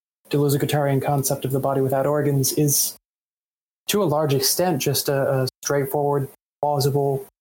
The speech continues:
interpretation of what he's sketching out here. It is nothingness, but with an eye towards opening up the space of possibilities, towards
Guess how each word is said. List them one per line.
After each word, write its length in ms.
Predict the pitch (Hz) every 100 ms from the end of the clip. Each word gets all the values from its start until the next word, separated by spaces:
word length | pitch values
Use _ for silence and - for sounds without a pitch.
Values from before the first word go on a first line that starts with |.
| -
interpretation 960 | 139 156 147 131 - 160 151 - - -
of 200 | 156 160
what 100 | 139
he's 140 | 139
sketching 360 | - 143 - 143
out 180 | 135
here. 240 | - - - - _ _ _ _
It 120 | 143
is 500 | 143 135 131 - - - _ _ _ _ -
nothingness, 1120 | 147 143 143 143 160 160 165 180 - - - - _ _ -
but 260 | 147 143 - -
with 260 | 151 143
an 140 | 160 151
eye 300 | 147 147 147 147
towards 500 | - 147 147 135 - _ _ -
opening 340 | 151 156 151
up 120 | 143
the 60 | 139
space 320 | - 143 135
of 80 | 143
possibilities, 720 | - 143 - 139 139 139 131 - -
towards 600 | - 147 139 - - -